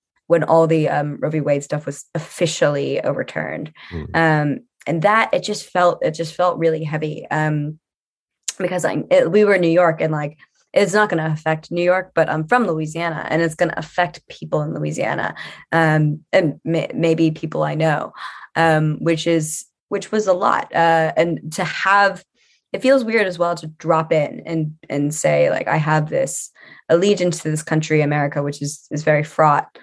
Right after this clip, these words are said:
Speaker 1: but then I get to go back to the U K where I don't have to deal with that issue.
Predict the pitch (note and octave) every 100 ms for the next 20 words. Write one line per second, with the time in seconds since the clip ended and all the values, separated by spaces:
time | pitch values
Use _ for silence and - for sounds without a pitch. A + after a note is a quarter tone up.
0 | - _ _ _ D#3+ E3+ D#3 E3+ E3 E3
1 | - D#3 D#3 D#3 - D3+ D3 D3+ D3+ C#3+
2 | D3+ D#3 D3+ D3 D3+ D#3 D#3+ D#3 E3 F3
3 | F#3+ - - A3 C4